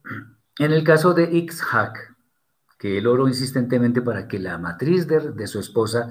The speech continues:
Rivka fuera abierta, ¿qué sucedió? El Eterno concedió eso.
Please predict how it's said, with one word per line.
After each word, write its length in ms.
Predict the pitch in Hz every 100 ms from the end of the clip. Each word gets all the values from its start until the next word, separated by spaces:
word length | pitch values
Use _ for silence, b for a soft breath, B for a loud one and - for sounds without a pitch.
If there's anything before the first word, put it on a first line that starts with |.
| B B B
Rivka 460 | 110 131 127 131 123
fuera 320 | 127 117 127
abierta, 560 | 143 123 - 139 139 - _ _ _ _ _ _ _
¿qué 140 | 123
sucedió? 640 | 123 139 127 120 165 - - _ _
El 220 | 95 87
Eterno 420 | 92 - 95 117 120
concedió 420 | 127 127 135 170
eso. 300 | 123 -